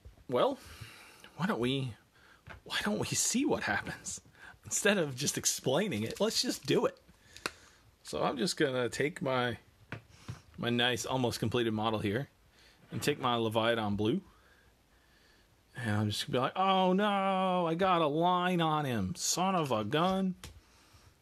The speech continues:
That's terrible. And now it's drying. And I never noticed it. And it's dry. And now I can't wipe it off. Crap.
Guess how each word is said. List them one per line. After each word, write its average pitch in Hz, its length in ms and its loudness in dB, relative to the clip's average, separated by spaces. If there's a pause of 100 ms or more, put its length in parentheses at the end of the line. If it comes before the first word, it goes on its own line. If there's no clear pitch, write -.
(1500)
That's - 220 -2
terrible. 151 640 2 (160)
And 120 120 -2
now 147 180 4
it's - 160 -4
drying. 170 640 0 (2500)
And 123 120 0
I 117 80 0
never 139 280 2
noticed 170 440 2
it. 175 220 2 (1800)
And - 840 -6
it's - 220 -2
dry. 131 520 2 (480)
And 113 100 0
now 135 140 2
I 123 80 2
can't 139 300 -2
wipe 127 220 2
it 117 60 2
off. 107 360 -2 (520)
Crap. 110 640 -2